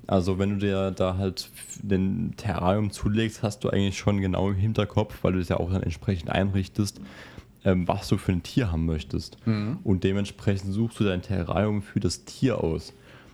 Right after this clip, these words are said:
Speaker 1: Und ich könnte mir vorstellen, bei der Aquaristik ist das teilweise auch so, aber teilweise auch, äh, so, dass du quasi sagst, okay, du hast jetzt hier den Platz, du holst dir das Aquarium, was halt hier perfekt hinpasst und dann guckst du einfach mal, was du für Besatz reinpackst.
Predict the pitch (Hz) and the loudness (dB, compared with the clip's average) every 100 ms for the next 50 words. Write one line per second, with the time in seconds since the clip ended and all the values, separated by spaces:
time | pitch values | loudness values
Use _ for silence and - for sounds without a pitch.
0 | - 104 92 - 107 104 95 110 110 113 | -4 0 2 2 2 0 2 0 0 0
1 | 107 98 - - 117 110 - 110 110 - | 2 0 0 0 2 0 0 0 2 0
2 | 104 - - - 104 110 110 95 98 - | -2 -4 -10 -2 2 2 2 2 0 0
3 | 127 147 110 - 104 113 104 - 107 - | 0 0 0 0 2 2 2 0 0 -2
4 | - 104 104 101 107 104 - - 101 98 | 0 2 2 0 0 -2 -4 -2 0 0
5 | 95 101 101 104 98 104 101 - - 101 | 0 0 -2 -6 -2 0 0 -4 -4 0
6 | 95 90 101 147 - 98 110 - 95 - | 0 2 0 0 -2 0 0 0 -2 -2
7 | - 92 113 107 95 95 98 95 - 98 | 0 2 2 0 0 0 0 0 0 0
8 | - 131 120 117 98 90 - - - 104 | 0 0 0 0 0 0 0 -6 0 0
9 | 92 95 87 90 - 92 85 - 113 - | 2 2 0 0 -2 -2 0 0 0 -2
10 | 87 82 80 - - | -4 -4 -6 -8 -16